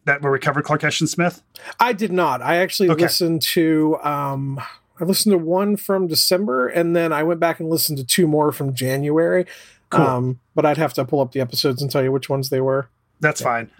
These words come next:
Speaker 1: Um, the, the reason I'm asking is I'm gonna ask you a question that we discussed at length in those, in those episodes, 'cause I'm just kind of curious about your kind of initial thoughts here.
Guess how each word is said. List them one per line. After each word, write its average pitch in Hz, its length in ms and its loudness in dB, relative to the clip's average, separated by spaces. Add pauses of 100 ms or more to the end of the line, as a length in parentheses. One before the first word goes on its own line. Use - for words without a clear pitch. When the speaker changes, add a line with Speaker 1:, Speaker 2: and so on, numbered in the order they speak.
(120)
Speaker 1:
Um, 143 240 2
the, 156 220 -2
the 170 120 2
reason 226 280 2
I'm 185 100 2
asking 160 360 0
is 139 80 -4
I'm 156 60 2
gonna 151 140 2
ask 160 260 0
you 160 60 -2
a 143 60 -6
question 156 320 -2
that 135 100 -4
we 139 60 -4
discussed 143 400 -2
at 143 120 -6
length 196 300 0
in 156 140 0
those, 151 440 0
in 165 80 2
those 156 200 2
episodes, 131 500 -4
'cause 160 100 2
I'm 165 120 2
just 160 120 -6
kind 190 120 0
of 151 100 -4
curious 165 480 0
about 151 320 0
your 151 220 0
kind 160 160 -2
of 147 80 -2
initial 147 340 -2
thoughts 147 360 0
here. 123 280 -6